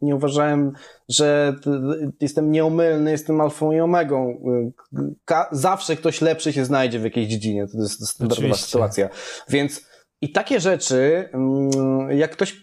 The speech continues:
Speaker 1: pisał merytoryczny ko-, komentarz, ale tutaj, wiesz co, m-, może powinieneś to zrobić tak i tak. Potem pomyślałem sobie, kurde,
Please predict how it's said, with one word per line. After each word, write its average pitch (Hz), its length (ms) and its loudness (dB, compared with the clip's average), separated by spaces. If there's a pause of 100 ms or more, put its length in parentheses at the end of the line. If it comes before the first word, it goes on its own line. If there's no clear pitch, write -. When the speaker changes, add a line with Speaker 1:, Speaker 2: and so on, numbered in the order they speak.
(120)
Speaker 1:
pisał 180 260 0
merytoryczny 165 560 0
ko-, 139 280 -2
komentarz, 151 520 0
ale 170 200 2
tutaj, 160 340 0 (240)
wiesz 135 200 -2
co, 175 360 0 (180)
m-, 147 400 -2
może 165 760 2
powinieneś 156 400 0
to 151 80 -4
zrobić 151 260 0
tak 147 200 -2
i 143 60 0
tak. 123 380 -2 (260)
Potem 160 260 -2
pomyślałem 156 460 0
sobie, 147 220 -2
kurde, 135 480 0